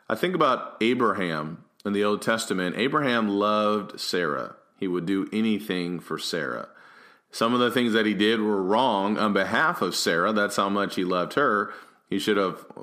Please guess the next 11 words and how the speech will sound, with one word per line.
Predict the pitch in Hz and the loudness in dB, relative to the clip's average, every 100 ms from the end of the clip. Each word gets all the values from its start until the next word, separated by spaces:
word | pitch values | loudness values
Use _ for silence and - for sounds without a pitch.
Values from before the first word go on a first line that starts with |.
| - | -6
feared | - 110 92 90 | 0 2 2 0
<laughs> | |
God | 127 107 85 | 0 0 0
more, | 87 113 101 82 87 - - - - _ | -2 0 0 -2 -4 -12 -20 -20 -20 _
but | 104 | -2
he | 117 | 0
truly | 107 - 143 117 | 0 0 2 2
loved | 101 104 107 90 85 | 2 2 2 -2 -2
his | 98 80 | -4 -2
wife, | 90 90 82 | 0 0 -2
Sarah. | - - 76 64 57 | -4 -4 -2 -4 -8